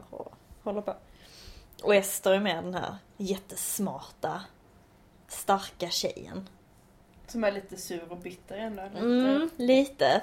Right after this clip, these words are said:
Speaker 1: För att hon hatar William, men hon älskar ju mig. Alltså att liksom så här,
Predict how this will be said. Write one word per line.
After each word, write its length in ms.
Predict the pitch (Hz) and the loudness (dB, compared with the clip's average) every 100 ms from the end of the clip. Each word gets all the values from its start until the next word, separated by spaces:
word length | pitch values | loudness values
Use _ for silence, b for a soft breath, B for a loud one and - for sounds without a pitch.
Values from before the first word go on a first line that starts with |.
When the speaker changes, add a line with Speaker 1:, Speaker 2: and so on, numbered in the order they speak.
| - | 8
Speaker 1:
För 120 | 226 | 8
att 100 | 226 | 8
hon 120 | 220 | 2
hatar 320 | 226 226 202 | 2 2 4
William, 400 | 196 185 107 165 | 4 2 2 0
men 120 | 180 196 | 0 0
hon 140 | 202 | 0
älskar 320 | 208 208 - | 0 -2 -2
ju 80 | 175 | -2
mig. 280 | 202 - 202 | -2 -8 -6
Alltså 200 | - 190 | -4 -2
att 340 | 180 180 - - | -2 -2 -12 -10
liksom 320 | 185 180 190 | -10 -6 -4
så 60 | 185 | -2
här, 120 | - | -4